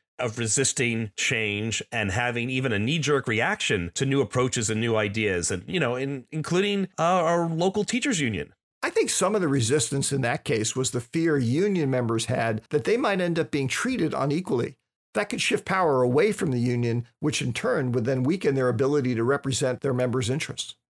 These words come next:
Speaker 1: I do recognize that the power structure between management and labor isn't equal, but it has changed over the years.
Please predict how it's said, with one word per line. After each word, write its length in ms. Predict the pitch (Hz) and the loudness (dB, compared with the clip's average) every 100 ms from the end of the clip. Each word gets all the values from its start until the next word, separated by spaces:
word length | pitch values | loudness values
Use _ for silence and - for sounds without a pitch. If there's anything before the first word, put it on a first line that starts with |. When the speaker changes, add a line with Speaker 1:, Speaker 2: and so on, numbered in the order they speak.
| _ - | _ -4
Speaker 1:
I 140 | 254 | -2
do 360 | 247 196 302 285 | 0 0 2 2
recognize 800 | 170 151 139 117 101 90 101 - | 2 0 0 0 0 0 0 0
that 300 | 101 98 - | 0 0 -4
the 80 | 101 | -4
power 280 | 127 120 | -2 0
structure 440 | 107 - 104 - 113 | 0 0 0 0 -2
between 340 | 104 117 95 | -2 -2 0
management 380 | 98 110 98 98 | 0 -2 -4 -2
and 60 | 95 | 0
labor 220 | 107 107 | 0 0
isn't 260 | 139 117 | 0 0
equal, 360 | 95 104 73 73 | 0 -2 -4 -4
but 100 | 220 | -2
it 80 | 247 | 0
has 280 | 214 302 269 | 0 0 -2
changed 400 | - 208 170 165 | 0 0 0 0
over 200 | 147 123 | 0 0
the 80 | 123 | 0
years. 400 | 120 67 - | 0 -2 -4